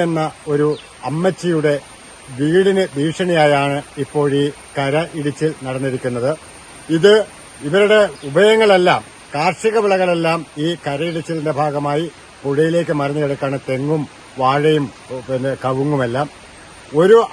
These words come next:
ആദായം പോലും ഇവർക്ക് ലഭിക്കാൻ കഴിയാത്ത നിലയിലാണ്, ഏഹ്, എടുക്കാൻ കഴിയാത്ത നിലയിലാണ് ഇപ്പോൾ ഈ കരയിടിച്ചിൽ നടന്നതിന്റെ ഭാഗമായി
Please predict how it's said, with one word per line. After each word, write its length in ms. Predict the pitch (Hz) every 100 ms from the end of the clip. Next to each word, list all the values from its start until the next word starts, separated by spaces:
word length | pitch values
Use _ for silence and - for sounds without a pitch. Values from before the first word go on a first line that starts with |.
| 156
ആദായം 340 | 175 202 220 202
പോലും 200 | 190 185
ഇവർക്ക് 280 | 175 175 170 165
ലഭിക്കാൻ 340 | 151 156 185 185
കഴിയാത്ത 360 | 170 165 160 160 147
നിലയിലാണ്, 580 | 139 156 147 131 135 170 - - - -
ഏഹ്, 100 | 139 143
എടുക്കാൻ 300 | 147 160 208 196
കഴിയാത്ത 360 | 185 175 165 156 143
നിലയിലാണ് 540 | 147 156 139 131 143 151 135
ഇപ്പോൾ 220 | 131 147 143 143
ഈ 40 | 143 -
കരയിടിച്ചിൽ 520 | 131 139 151 147 151 139
നടന്നതിന്റെ 400 | 131 127 131 131 127
ഭാഗമായി 460 | 127 123 127 151